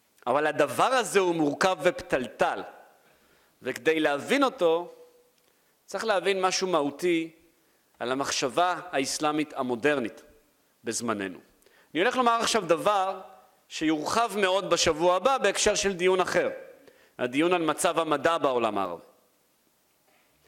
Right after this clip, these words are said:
לעניין הדיון שלנו היום, אני אתמצת אותו בכמה משפטים. תראו, התפיסה הבסיסית של איסלאמיסטים לגבי המערב, לגבי תרבות המערב,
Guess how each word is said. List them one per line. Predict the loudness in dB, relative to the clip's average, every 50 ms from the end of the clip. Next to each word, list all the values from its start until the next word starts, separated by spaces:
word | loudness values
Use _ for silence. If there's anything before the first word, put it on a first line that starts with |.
| _ _ _ _ _ _ _ _ _ _ _ _ _ _ _ _ _ _ _ _ _ -6
לעניין | -4 -2 2 2 2 2 2
הדיון | 2 2 2 0 2 2
שלנו | 2 2 2 2 4 2 4
היום, | 4 2 2 0 -2 -6 -10 -18 -20 _ _ _ _ _ _ -2
אני | 0 0 2
אתמצת | 2 0 -2 0 0 0 0 0
אותו | 0 0 2
בכמה | 0 0 0 0 0 0 0 -2
משפטים. | -2 -6 -8 -10 -14 -16 -16 -20 _ _ _ _ _ _ _ _ _ _ _ _ _ _ _ _ _ _ _ _ _ _ _ _
תראו, | 0 0 2 0 -2 -8 -18 -20 -20 -20 -20 -20 -8 _
התפיסה | -6 -6 -6 -10 -6 -4 -2 0 2 2 2 2
הבסיסית | 0 -2 -2 -2 0 0 2 2 0 0 -2 -6 -16 -20 _ _ _ _ _ _ _ _
של | _ -8 -4 -4
איסלאמיסטים | -2 -2 0 0 0 0 0 -2 -2 -4 -2 -2
לגבי | 0 0 0 0 0 0
המערב, | 2 2 2 2 2 2 0 0 0 -2 -4 -10 -18 -20 -20 _ _ _ _ _ _ _ _ _ _ _ _ _
לגבי | -4 0 0 0 0
תרבות | 0 -2 -4 0 0 0 2 2
המערב, | 2 2 2 0 2 0 0 -2